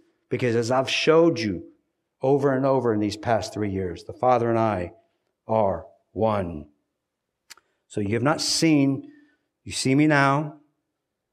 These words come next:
but when you don't see me anymore, just like you don't see the Father, continue and keep on believing in me. Many today say that you can't prove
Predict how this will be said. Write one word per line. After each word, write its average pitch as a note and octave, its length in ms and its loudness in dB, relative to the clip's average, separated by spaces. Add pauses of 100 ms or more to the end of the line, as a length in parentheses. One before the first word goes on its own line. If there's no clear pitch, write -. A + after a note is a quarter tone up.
(160)
but G#2+ 100 -10
when G2+ 120 -4
you A#2 140 0
don't D3 180 2
see D3+ 180 2
me C#3+ 160 4
anymore, C#3+ 460 2
just B2 180 -6
like A#2+ 140 -4
you C3 80 0
don't C#3+ 140 0
see D3 160 0
the B2+ 80 0
Father, A#2 340 2
continue C3 640 0
and G#2+ 120 0
keep C3+ 280 -2
on A#2+ 340 2 (160)
believing A2 720 0 (160)
in A2 200 -2
me. F2 380 -6 (1120)
Many B2 240 2
today A#2+ 340 2
say B2 280 2
that A#2+ 180 -2
you C#3+ 80 -4
can't F3 340 0
prove F#3 600 0